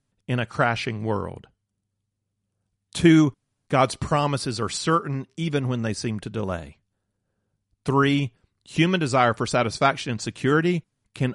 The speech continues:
only be met by setting aside the illusion of self-sufficiency and submitting to the joy of relationship with God in Zion. Four, the people of God, though caught up in the turmoil of human history,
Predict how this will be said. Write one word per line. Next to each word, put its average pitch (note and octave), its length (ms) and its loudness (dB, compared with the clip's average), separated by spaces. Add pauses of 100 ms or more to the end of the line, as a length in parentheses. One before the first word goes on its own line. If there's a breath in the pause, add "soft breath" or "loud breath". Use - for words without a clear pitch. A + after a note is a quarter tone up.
(120)
only D#3+ 360 2
be D#3 220 -2
met C#3 440 0
by A2+ 160 2
setting D3 420 -2
aside C3+ 440 2
the B2 160 -4
illusion A#2+ 840 0
of G#2 240 -8
self-sufficiency D#3 1120 -2 (720)
and B2+ 180 -2
submitting C3 760 0
to C3 100 -6
the A#2+ 140 -4
joy C#3 680 2
of A2+ 100 -4
relationship B2+ 720 -2
with C#3+ 100 -4
God A#2 480 4 (120)
in A#2 180 -4
Zion. G2 580 -4 (1400)
Four, D3 540 4 (200 soft breath)
the B2 80 -6
people D#3+ 360 0
of G#2 120 -2
God, F2+ 380 -8 (340)
though B2+ 240 4
caught D#3+ 360 -2
up D#3 180 0
in D3 220 -2
the C#3+ 80 -2
turmoil C3+ 500 -2
of G2+ 80 -6
human C3 240 -6
history, A2+ 500 -6